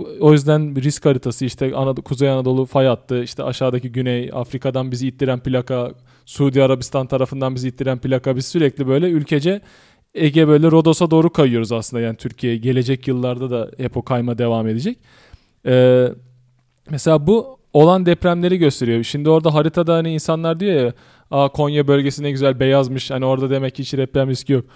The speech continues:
Çünkü o zaman şu, o zamandan bu zamana kadar deprem olmamış o bölgede. O yüzden orası şey ama yine orasında riski var. Yani her yeri s-, sarılı, çevreli bir yerde. Şimdi işte nasıl diyor insanlar, Ege Denizinde işte Seferihisar açıklarında oldu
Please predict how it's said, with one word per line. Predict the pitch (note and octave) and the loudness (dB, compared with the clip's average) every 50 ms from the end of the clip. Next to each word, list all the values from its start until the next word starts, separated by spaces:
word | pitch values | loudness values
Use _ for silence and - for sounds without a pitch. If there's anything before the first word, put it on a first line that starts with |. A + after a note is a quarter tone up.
| - _ _ _ _ _ | -20 _ _ _ _ _
Çünkü | - - D#3+ D#3 G#3 | -4 -2 0 2 4
o | G3+ F#3+ | 2 4
zaman | F3 F#3+ G3 G3+ G#3 G3+ A#3 | 4 2 0 0 -2 -4 -8
şu, | F3 - - F#3+ - _ - | -12 -12 -12 -12 -12 _ 0
o | D3+ | 2
zamandan | D#3+ F#3+ G3 F#3 E3+ F3+ G#3 A3 G#3+ | 4 4 4 4 4 2 0 -2 -2
bu | F#3+ | -2
zamana | F3+ F#3+ G3 G3 G3+ | -2 -2 -2 -2 -2
kadar | - G3+ G3 G3 F3 C#3+ | -2 2 2 2 2 4
deprem | D3 C#3 - - C#3+ C3+ | 2 0 2 2 2 2
olmamış | C3 B2+ B2 B2 A#2+ A#2 - C#3 | 2 2 2 2 -2 -2 0 0
o | B2 B2 | 0 2
bölgede. | B2+ C3+ D3+ F3+ A3+ | 2 2 2 2 4
O | A3 | 2
yüzden | G#3+ F#3+ G#3 G#3 | 2 2 0 0
orası | G3 F3+ C#3+ C3 B2+ B2+ | 0 -2 -2 -4 -6 -4
şey | - C3+ | -2 -2
ama | C3+ D3 F3+ F3 | 0 0 0 0
yine | D#3 E3 G3 | 0 2 2
orasında | G#3 G#3 G3+ F3+ - F3+ D#3 D3+ | 2 2 2 0 -2 -2 -2 -2
riski | C3 C3+ - - - C3 | -2 -2 -6 -6 -4 -2
var. | B2 A#2+ | 0 0
Yani | C3 C#3 D3 D3 D#3 D3+ - _ - - _ _ _ | 0 0 0 0 -2 -4 -6 _ -20 -20 _ _ _
her | - D3 D#3 F3 | 2 4 4 6
yeri | E3+ F3+ F3 F3+ | 6 6 4 4
s-, | E3+ - - - - | 2 0 -8 -16 -14
sarılı, | - - - - D3+ D3 D3 D#3 D#3+ E3+ | -12 -10 -4 0 2 2 2 2 2 0
çevreli | E3 - E3+ D#3 D#3 D3+ D#3+ E3 E3+ F3 E3+ E3+ - D3 C3 | -2 2 2 2 4 4 2 2 0 0 -2 -4 -8 -4 0
bir | C#3+ | 2
yerde. | D3 D3+ D3+ D3+ D#3 D#3+ E3 D#3 C#3+ - _ _ _ _ _ _ _ _ _ _ - C#3 | 4 6 6 4 4 2 2 2 2 -2 _ _ _ _ _ _ _ _ _ _ -16 -12
Şimdi | - - D#3 D3+ D#3 E3 | -6 -4 -4 -2 0 -2
işte | E3 D3+ - - - E3 | -2 -2 -4 -6 -4 -2
nasıl | E3+ F3+ F3 F3+ D#3 D3+ C#3+ | -2 -2 -2 -4 -8 -4 0
diyor | D3 C#3+ C#3+ C#3 | 2 4 4 4
insanlar, | C3+ C#3 C3+ - D3 D3+ F#3 G3 | 4 0 0 0 0 0 0 0
Ege | D#3 E3+ D#3+ D#3 E3+ D#3+ | 2 2 2 2 2 2
Denizinde | E3+ D#3+ D#3 C#3+ D3 D3 C#3 C#3 | 2 0 0 -2 -2 -2 0 0
işte | C3+ - - D3+ C#3+ C#3 | -2 0 0 -2 -2 0
Seferihisar | - - D3+ - E3 D#3+ D3+ C#3 - D#3+ D#3 | 2 0 0 2 2 2 2 2 0 2 2
açıklarında | D#3+ D3 - D3+ - E3 D#3 D#3+ E3 E3+ F3+ | 2 0 0 -4 -2 0 0 0 0 2 2
oldu | E3+ C#3 B2 D3+ G#3 A#3 | 4 4 2 0 -2 -4